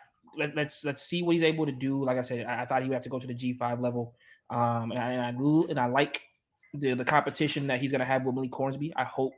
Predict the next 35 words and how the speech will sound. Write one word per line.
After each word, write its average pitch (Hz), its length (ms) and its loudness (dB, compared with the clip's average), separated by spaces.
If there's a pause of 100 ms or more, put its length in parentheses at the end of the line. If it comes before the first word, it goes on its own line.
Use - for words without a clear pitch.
(160)
that, 123 280 0
you 147 60 -4
know, 120 320 -2 (320)
whomever 139 260 6
gets 139 260 -2
the 139 100 0
job 131 260 6
there, 135 300 -2 (300)
um, 123 600 2
can 175 100 -4
make 240 200 0
Texas 277 280 2
State, 294 200 0
you 277 80 0
know, 190 180 8
and 165 240 2
Texas 262 260 2
State 247 140 4
to 214 80 -6
get 196 140 4
both 190 160 2
Malik 170 180 6
Hornsby 170 540 4
and 147 320 4
T 156 120 -2
J 135 140 2
Finley, 127 480 0 (760)
excellent 123 460 -4
grabs, 107 460 -8
right? 127 260 4
Like, 120 160 -4
this 180 180 2
is 135 80 -4
not 135 200 2
a, 123 120 -2